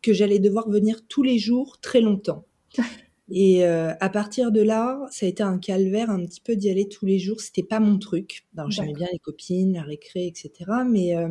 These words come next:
Speaker 1: j'adorais quand il y avait des cours d'art plastique. Mais, euh, l'école, c'était pas mon truc. J'arrivais pas à me concentrer. Euh, voilà. C'est, ce, ce fut compliqué. Je suis allée au bout. Difficilement, mes parents m'ont, m'ont un peu poussée, euh,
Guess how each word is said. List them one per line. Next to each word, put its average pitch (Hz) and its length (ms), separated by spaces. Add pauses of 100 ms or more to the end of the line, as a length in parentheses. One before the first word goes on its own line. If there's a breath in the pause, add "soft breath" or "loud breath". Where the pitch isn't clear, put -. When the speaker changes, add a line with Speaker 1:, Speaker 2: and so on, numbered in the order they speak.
(120)
Speaker 1:
j'adorais 185 420
quand 190 180
il - 20
y 180 40
avait 175 40
des 170 120
cours 180 180
d'art 170 200
plastique. - 640 (680 loud breath)
Mais, 185 360
euh, 170 220
l'école, 175 320
c'était - 240
pas 147 140
mon 143 180
truc. 165 560
J'arrivais 147 340
pas 147 140
à 143 60
me 139 100
concentrer. 160 960
Euh, 135 420
voilà. 131 240 (140)
C'est, 143 340
ce, 160 320
ce 165 220
fut 220 160
compliqué. 220 520
Je 277 60
suis - 160
allée 202 180
au 196 80
bout. 214 340 (100)
Difficilement, 214 680
mes 240 140
parents 190 240
m'ont, 190 180
m'ont 160 380
un 165 60
peu 208 120
poussée, 214 640
euh, 160 240